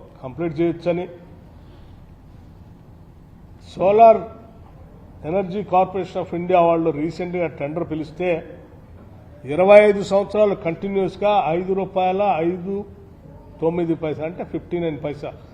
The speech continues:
ఫైవ్ రూపీస్ ఫిఫ్టీ నైన్ పైసాకి కంటిన్యూస్‌గా ట్వంటీ ఫైవ్ ఇయర్స్ టెండర్స్లో వచ్చి పార్టిసిపేట్ చేసి ఇస్తా ఉన్నారు. మరి ఇటువంటి తక్కువ ధరలో రాబోయే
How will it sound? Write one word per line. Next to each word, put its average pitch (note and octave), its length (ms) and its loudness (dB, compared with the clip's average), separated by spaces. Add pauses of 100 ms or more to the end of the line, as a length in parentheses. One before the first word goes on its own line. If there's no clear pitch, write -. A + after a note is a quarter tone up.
(180)
ఫైవ్ F#3+ 260 4
రూపీస్ F#3+ 320 -8
ఫిఫ్టీ E3 280 -6
నైన్ E3 240 -2
పైసాకి D#3 480 -4 (1000)
కంటిన్యూస్‌గా A#3+ 800 0
ట్వంటీ G#3+ 300 -2
ఫైవ్ G3 160 0 (100)
ఇయర్స్ G#3+ 240 0 (2250)
టెండర్స్లో G3 540 -6
వచ్చి - 160 -10 (100)
పార్టిసిపేట్ E3 440 -4
చేసి D#3 200 -8 (440)
ఇస్తా - 180 -4 (100)
ఉన్నారు. G#2+ 240 -14 (840)
మరి F#3+ 220 2
ఇటువంటి A#3 280 4 (100)
తక్కువ A3+ 360 0
ధరలో A3 320 6 (580)
రాబోయే G#3 380 12